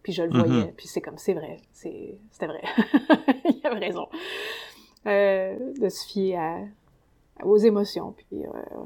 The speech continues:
Speaker 1: ce qui était proche de soi.
Speaker 2: Mhm.
Speaker 1: Fait que, bon, fait que ça, c'est Michel. Puis quand que s-, les vingt heures ont fini, puis que j'avais comme un espèce de scénario qui se tenait, il a dit, « Bon, ben cool, à cette heure, euh, tu sais, va travailler, puis on se revoit dans deux ans. <laughs>
Speaker 2: Ah ouais, ok.
Speaker 1: On verra ce que ça donne. »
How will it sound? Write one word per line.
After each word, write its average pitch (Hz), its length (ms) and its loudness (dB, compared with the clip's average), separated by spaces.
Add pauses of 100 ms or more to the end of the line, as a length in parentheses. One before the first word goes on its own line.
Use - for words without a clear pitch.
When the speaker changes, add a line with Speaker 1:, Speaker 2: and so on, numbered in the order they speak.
(160)
Speaker 1:
ce - 160 -20
qui - 80 -6
était - 140 -4
proche 185 260 -8
de 180 100 -8
soi. 143 200 2
Speaker 2:
Mhm. 135 300 4
Speaker 1:
Fait - 80 0
que, 160 100 -4 (600)
bon, 185 120 0 (200)
fait 185 80 0
que - 80 -12
ça, 226 80 4
c'est 202 260 2 (200)
Michel. 196 440 -2 (380)
Puis - 140 -10
quand 214 160 6
que 220 120 2
s-, - 360 0
les 202 140 10
vingt 180 260 2
heures 190 160 2
ont 185 120 -2
fini, 196 460 -2
puis 208 160 -14
que 160 60 -14
j'avais 175 260 0
comme 175 220 -4
un 165 120 -10
espèce 180 360 -2
de 180 80 0
scénario 190 500 -2
qui - 100 -12
se - 80 -14
tenait, 190 340 4
il 208 40 0
a 175 60 -2
dit, « 185 100 -12
Bon, 269 140 -2
ben 240 160 0
cool, 359 380 4
à 220 60 0
cette - 140 -4
heure, 208 640 2 (340)
euh, - 40 -10 (400)
tu 196 80 -6 (220)
sais, - 60 -2 (400)
va 175 200 4
travailler, 220 460 4
puis 294 120 -4
on 180 100 -4
se 208 100 -4
revoit 185 180 2
dans 208 140 0
deux 202 240 6
ans. 202 100 0 (260)
<laughs> - 100 4
Speaker 2:
Ah 233 420 6
ouais, 285 60 6
ok. - 120 0
Speaker 1:
On 247 80 2
verra 226 340 2
ce - 60 -6
que 233 120 2
ça 220 200 0
donne. » 208 300 0